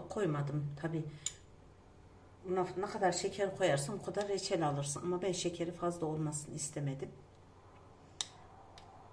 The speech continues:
Güzel oldu. Umarım beğenmişsinizdir. Denemenizi tavsiye ederim. Yıllardır annem, kırk elli yıldır sürekli aynı bu şekilde yapar.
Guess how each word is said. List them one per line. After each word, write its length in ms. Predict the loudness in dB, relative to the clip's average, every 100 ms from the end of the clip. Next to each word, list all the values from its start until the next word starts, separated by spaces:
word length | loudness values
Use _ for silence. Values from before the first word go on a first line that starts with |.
| -20 -20 -20 -16
Güzel 260 | -4 0 2
oldu. 240 | 0 -4 -10 -12 -6 -6 -8 -20 -20 -20 -20 4 4 4 -4 -16 -20 -18 -18 -14 -2 -2 2
Umarım 340 | 0 2 0
beğenmişsinizdir. 920 | 0 -2 -4 -4 -4 -4 -4 -4 -6 -8 -14 -20 -20 -20 -20 -20 -20 -20 -20 -20 -20 -4
Denemenizi 500 | 0 4 4 2 -2
tavsiye 480 | 0 0 0 0 0
ederim. 280 | 2 0 -2 -8 -20 -12 0
Yıllardır 540 | 2 8 8 6 0
annem, 460 | -2 2 2 2 0 -8 -18 -20 -20 -20 -20 -20 -20 -20
kırk 260 | -10 -2
elli 240 | 0 2 4
yıldır 320 | 2 2 -4
sürekli 680 | -4 -2 0 0 2 4 6
aynı 360 | 6 6 4
bu 40 | 0
şekilde 420 | -2 -4 -4 -2
yapar. 460 | 2 2 2 -2